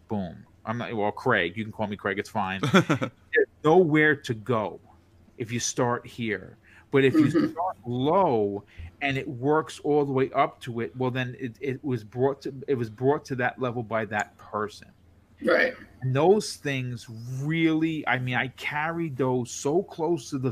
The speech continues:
Speaker 1: vest, literally my bulletproof vest, throughout my career, and it always served me well. And I use those same ideologies that my father taught me since I was a kid, sitting on his lap,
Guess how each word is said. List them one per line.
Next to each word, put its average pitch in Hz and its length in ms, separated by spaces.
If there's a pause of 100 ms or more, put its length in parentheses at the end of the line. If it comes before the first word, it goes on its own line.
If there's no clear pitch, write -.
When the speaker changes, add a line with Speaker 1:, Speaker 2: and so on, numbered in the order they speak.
(120)
Speaker 1:
vest, 127 380
literally 131 440
my 98 140
bulletproof 117 460
vest, - 380 (360)
throughout 135 360
my 143 120
career, 117 680 (480)
and 131 160
it 131 140
always 160 440
served 131 460
me 120 180
well. 135 380
And 123 160
I 117 60
use 139 480
those 143 320
same 160 800
ideologies 139 1120
that - 120
my 117 100
father 139 360
taught 143 300
me 139 100
since 127 240
I 113 80
was 120 160
a 110 60 (140)
kid, - 380
sitting - 200
on 151 140
his 127 180
lap, 156 380